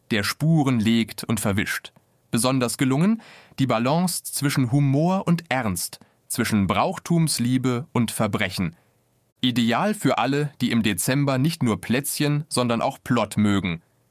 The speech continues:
Wer historische Kriminalromane mag, die ohne Blutrausch auskommen, dafür mit Atmosphäre, wird bestens bedient. Auch für Reihenstarter geeignet.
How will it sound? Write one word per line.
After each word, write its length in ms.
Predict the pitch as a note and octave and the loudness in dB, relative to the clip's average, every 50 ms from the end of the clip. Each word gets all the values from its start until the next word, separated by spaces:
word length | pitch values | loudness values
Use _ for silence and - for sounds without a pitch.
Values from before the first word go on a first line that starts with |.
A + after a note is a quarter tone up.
| _ _ _ _ _ - | _ _ _ _ _ -4
Wer 220 | G#2 A#2+ A#2+ A2 | -2 0 0 0
historische 600 | G2+ A2 G2+ - - C#3+ C#3+ C3 A#2+ A2+ - B2 | 0 0 0 0 0 0 2 2 0 0 -2 -2
Kriminalromane 840 | A2 - B2 A#2+ A#2 A#2 A#2+ B2+ - A#2 A#2 A#2 A2+ A2 G#2+ G#2+ G#2+ G#2 | 0 0 0 2 2 2 2 0 0 0 0 2 2 2 2 2 2 2
mag, 320 | G#2 G2 G2 G2+ - - _ - _ _ - | 2 2 0 0 -4 -8 _ -20 _ _ 0
die 140 | G#2+ G#2+ - | 0 0 2
ohne 320 | - C3 D#3 D3+ C3+ A2 | 2 2 2 2 2 0
Blutrausch 560 | G2 G#2+ B2 F3 E3 - A#2 G#2+ G#2 G#2 - | 0 0 0 0 0 0 0 0 0 0 0
auskommen, 640 | - G#2 G#2+ G#2 - - - A2+ A2 G#2+ G2 F2+ - _ - | -2 -2 -2 -2 -2 -2 0 0 2 0 0 -2 -6 _ -2
dafür 300 | G#2+ F#2+ - - A2+ G#2 | -2 -2 0 0 0 2
mit 180 | G#2 F#2 - | 0 0 0
Atmosphäre, 720 | G2 G#2 - G#2 F#2+ - - - C#3 C3+ B2 A2 A#2 A2 G#2+ - - - _ - | -2 -2 -2 -2 -2 -2 -2 0 0 0 0 0 0 -2 -4 -6 -14 -14 _ -4
wird 220 | C#3+ D3 C#3+ - | -4 -4 -2 -2
bestens 480 | D3+ D3 F3 E3+ - - C3 B2+ - - | -4 -2 -2 -4 -4 -2 -2 -2 -2 -2
bedient. 480 | D#3+ D3+ D3+ G3+ F3 A#2 F#2+ F2 - - _ _ _ _ _ _ _ _ - | -2 0 2 2 2 2 0 -2 -4 -10 _ _ _ _ _ _ _ _ -2
Auch 200 | A2 B2 B2 - | -2 -2 -2 -2
für 240 | - C#3+ B2 G#2+ | 0 0 0 2
Reihenstarter 720 | A2 A2 B2 A#2+ A2 G#2 G2 - - A2 G2+ G2 - G#2+ G2 | 2 0 0 0 0 0 -2 0 0 0 0 0 -2 -2 0
geeignet. 540 | G2 G#2+ D#2+ G2 G#2 G2 A2 A2 G2+ - | 0 0 0 0 -2 0 0 0 0 -2